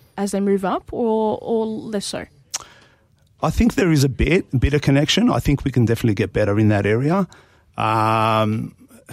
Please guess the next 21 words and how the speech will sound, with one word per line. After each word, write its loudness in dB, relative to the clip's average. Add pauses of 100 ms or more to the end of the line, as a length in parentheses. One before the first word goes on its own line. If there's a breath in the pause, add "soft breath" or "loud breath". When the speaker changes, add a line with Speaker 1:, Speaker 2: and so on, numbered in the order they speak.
(140)
Speaker 2:
if -2
we 4
look 2
at 2
our 2
fourteens, 2
fifteens, 0
sixteens, 0
and 2
eighteens, 2 (440 soft breath)
there 0
are 0
similarities, 2
but -4
there 0
are 2
also 0
a -2
lot 0
of -4
differences. 0